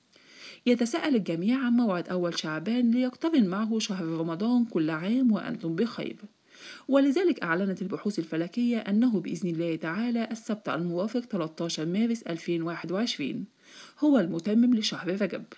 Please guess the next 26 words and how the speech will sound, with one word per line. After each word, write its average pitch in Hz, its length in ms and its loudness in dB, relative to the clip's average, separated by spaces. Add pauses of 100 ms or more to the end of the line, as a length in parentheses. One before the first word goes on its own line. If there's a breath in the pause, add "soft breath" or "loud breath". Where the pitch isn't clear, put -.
(160)
وعلى 285 300 4
ذلك 220 360 0
سيكون 240 420 0
بإذن 175 280 0
الله 175 240 -2
تعالى 220 520 0
الأحد 226 420 -4
الموافق 208 580 -2
أربعتاشر 170 600 -4
مارس 220 300 0
ألفين 180 380 -4
واحد 165 300 -6
وعشرين 220 640 0
هو 240 380 0
أول 180 280 -2
أيام 180 420 -2
شهر 180 300 -4
شعبان 185 500 -2
لعام 175 360 -2
ألفين 170 300 -6
واحد 170 320 -4
وعشرين 214 540 0
ألف 254 200 -4
وأربعمية 226 500 0
اتنين 170 380 -4
وأربعين، 185 500 -4